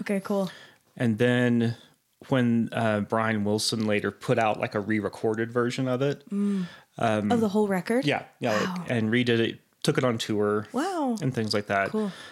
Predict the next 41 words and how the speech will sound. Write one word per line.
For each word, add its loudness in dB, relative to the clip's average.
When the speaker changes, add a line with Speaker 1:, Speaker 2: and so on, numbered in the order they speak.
Speaker 2:
But 2
then 2
when 2
I 2
heard 2
that, 0
I -4
was -6
just -4
like, -8
"Oh, -2
no, -2
it's -6
wrong. -8
It's, -8
it's -2
not 0
in -4
the -2
right 0
order 0
like -6
it -2
used 0
to -2
Speaker 1:
Mm. -2
Speaker 2:
be." 2
Speaker 1:
Oh, 0
Speaker 2:
So, 2
Speaker 1:
man. 2
So 2
Speaker 2:
so 2
I -2
wound 2
up, -2
like, -2
preferring 2
the 0
fan 0
creation. -4
Speaker 1:
Yeah. 0